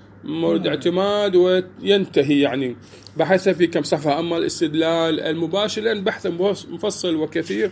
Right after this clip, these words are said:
Speaker 1: بس هذا ما يكون مانع. أنت قدم الاستدلال المباشر، بعدين بين الاستدلال غير مباشر.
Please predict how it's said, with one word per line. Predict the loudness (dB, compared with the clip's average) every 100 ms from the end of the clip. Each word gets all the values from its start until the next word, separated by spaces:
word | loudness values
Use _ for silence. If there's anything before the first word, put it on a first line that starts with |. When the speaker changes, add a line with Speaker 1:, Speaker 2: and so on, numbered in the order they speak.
| -6 -4 0
Speaker 1:
بس | 2
هذا | 4
ما | 6
يكون | 4 4 2
مانع. | 2 -2 -2 -6 -12 -20 -20 -10
أنت | -6 -4
قدم | 0 0 2
الاستدلال | 2 2 2 2 2
المباشر، | 2 0 0
بعدين | 0 0 2 4 4 2 -6 -18 -12
بين | 0 2 2 0
الاستدلال | -2 -2 -2 -2 0 0
غير | 0 -2 -4
مباشر. | -6 -8 -10